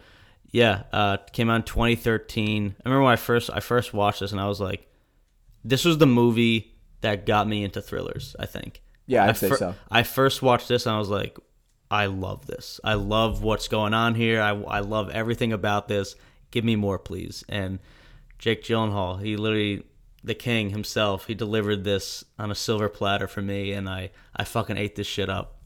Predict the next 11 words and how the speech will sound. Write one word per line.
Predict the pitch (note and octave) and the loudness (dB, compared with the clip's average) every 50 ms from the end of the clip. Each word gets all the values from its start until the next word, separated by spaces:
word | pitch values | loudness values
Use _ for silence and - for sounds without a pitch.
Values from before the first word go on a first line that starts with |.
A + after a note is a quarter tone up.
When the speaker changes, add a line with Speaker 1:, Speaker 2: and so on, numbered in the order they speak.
| - - - | -20 -12 -6
Speaker 1:
Yeah, | A2 G#2+ G2 G2 G2+ - | -6 -4 -4 -4 -4 -4
it's | - - - | -4 -2 -2
available | C3 A2+ A#2+ B2 B2 B2 A#2 A#2+ A#2+ A#2+ - | 0 2 4 6 6 6 6 4 4 2 4
on | - A2+ A2 A2 G#2+ G#2+ G#2 G2+ F#2+ - - - - _ _ _ - | 2 0 0 2 2 0 0 -2 -4 -8 -12 -20 -20 _ _ _ 0
Hulu, | - D3 C#3 C3 B2+ B2 A#2+ B2 A#2+ - - _ _ _ _ - | 4 6 6 8 6 6 4 4 0 -4 -14 _ _ _ _ -6
Prisoners, | - A2+ A2 G2+ A2 G#2+ A2 G#2+ - | -4 -4 -2 -2 -2 -4 -4 -4 -4
so | - G2 | -6 -8
you | F#2+ | -6
could | - G#2+ F#2+ | -8 -8 -6
watch | G2+ G#2 G#2 G2+ - - - | -2 -2 -2 -2 -4 -8 -10
that. | - G2 G2+ G2+ G2+ - | -6 -4 -4 -4 -4 -6